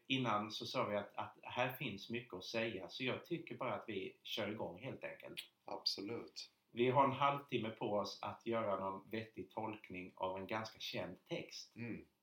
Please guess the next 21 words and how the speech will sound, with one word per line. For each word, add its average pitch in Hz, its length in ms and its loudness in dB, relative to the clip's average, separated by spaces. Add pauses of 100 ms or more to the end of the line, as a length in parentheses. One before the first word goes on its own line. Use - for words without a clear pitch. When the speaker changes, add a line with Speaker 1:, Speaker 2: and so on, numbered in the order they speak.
(440)
Speaker 1:
Läs 156 340 2
den 139 180 -4
för 123 100 0
oss, 87 220 -2
Martin. 90 420 -4
Speaker 2:
Ja, 117 180 0
visst. - 400 -2 (1160)
Eh, 107 120 -2
då 135 200 2
är 156 60 8
texten 147 500 2
hämtad 120 480 0
ifrån 113 600 0
Markus 117 840 0
evangeliet 110 1040 2 (180)
kapitel 113 560 -2 (260)
två, - 500 -2 (880)
verserna 104 440 4
ett 101 340 0 (240)
till 98 260 0
tolv. - 380 0